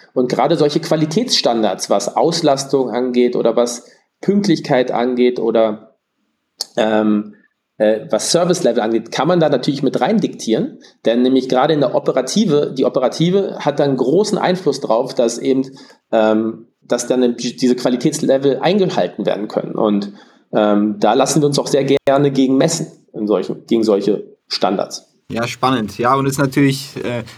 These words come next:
Speaker 2: ist natürlich auch logisch, was du, was du sagst, dass wenn man, wenn man sowas schon in, äh, in mehreren Städten, neun meintest du, glaub, mindestens gemacht hat und dort überall dann schon mal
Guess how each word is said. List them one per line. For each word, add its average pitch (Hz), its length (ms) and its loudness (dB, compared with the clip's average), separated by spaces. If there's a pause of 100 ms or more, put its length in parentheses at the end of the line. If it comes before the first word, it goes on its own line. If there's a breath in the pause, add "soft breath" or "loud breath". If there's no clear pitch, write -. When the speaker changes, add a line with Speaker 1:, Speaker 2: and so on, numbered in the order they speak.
Speaker 2:
ist 151 160 -2
natürlich 147 320 2
auch 131 80 4
logisch, 139 420 0
was 113 160 -4
du, 127 300 0
was 117 180 -4
du 127 100 -4
sagst, 117 360 -4
dass 113 200 -6
wenn 127 140 0
man, 131 360 2 (340 loud breath)
wenn 120 100 0
man 143 160 2
sowas 135 380 0
schon 131 320 0
in, 131 300 2
äh, 120 340 2 (140)
in 123 180 -2
mehreren 127 480 2
Städten, 127 580 -2
neun 120 240 0
meintest 131 380 0
du, 127 80 -6
glaub, 123 360 0
mindestens 127 600 -2
gemacht 120 420 -2
hat - 240 -2 (440 loud breath)
und 120 180 -6
dort 123 160 4
überall 127 560 2
dann 123 180 0
schon 127 200 -2
mal 123 360 2